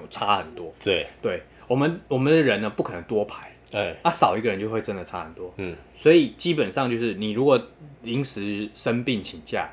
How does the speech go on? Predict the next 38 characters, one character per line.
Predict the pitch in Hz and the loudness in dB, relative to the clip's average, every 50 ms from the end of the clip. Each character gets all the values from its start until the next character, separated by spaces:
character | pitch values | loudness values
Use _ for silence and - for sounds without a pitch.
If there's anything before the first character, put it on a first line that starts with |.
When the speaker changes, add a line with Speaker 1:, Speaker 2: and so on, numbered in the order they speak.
| - - | -14 -8
Speaker 1:
都 | _ 135 131 | _ -2 -2
会 | 127 135 117 | 0 -2 -4
很 | 95 87 | -4 -8
麻 | 80 80 80 87 92 | -10 -10 -8 -8 -8
烦。 | - - - - - - | -8 -12 -14 -16 -14 -6
Speaker 2:
嗯。 | 110 110 101 90 85 - - - _ _ - | -6 -4 -4 -6 -8 -14 -20 -20 _ _ -16
Speaker 1:
可 | 95 | -10
他 | - - 131 | -6 -6 -4
这 | - - | -4 -4
个 | 117 117 95 | -4 -4 -6
人 | 85 85 82 | -6 -8 -10
呢， | 80 82 80 | -14 -16 -16
最 | - - 165 131 95 | -2 0 2 2 2
喜 | - - 95 | -2 -6 -8
欢 | 92 95 98 | -8 -8 -8
临 | 95 92 95 | -8 -8 -10
时 | 90 92 92 | -12 -12 -12
就 | 87 - 98 | -10 -8 -8
是 | 98 92 | -8 -8
生 | - - 110 95 95 | -6 -4 -6 -6 -6
病 | 95 95 90 | -8 -10 -12
请 | - - - - - | -12 -16 -16 -18 -18
假。 | - 87 80 - _ _ - - - - - - - | -18 -18 -18 -18 _ _ -20 -20 -20 -20 -20 -8 -2
Speaker 2:
哎。 | - 90 | 0 2
Speaker 1:
哎， | 92 95 101 101 104 101 - - | 2 4 4 2 2 0 -2 -4
他 | - 147 143 | -2 0 2
会 | 147 151 | 4 4
用 | 143 139 | 4 4
很 | 113 98 90 90 | 2 -2 -4 0
多 | 107 113 120 | 2 2 2
很 | 107 90 | 0 -4
奇 | - - - | -8 -10 -8
怪 | 90 110 107 | -4 -4 -2
的 | 95 90 | -2 -2
理 | 87 87 80 | -6 -8 -12
由。 | 78 78 78 78 - - - | -14 -14 -16 -16 -18 -20 -20
Speaker 2:
嗯。 | - - - - - - | -20 -20 -20 -20 -12 -2
Speaker 1:
那 | - 170 190 - - | 2 2 2 2 0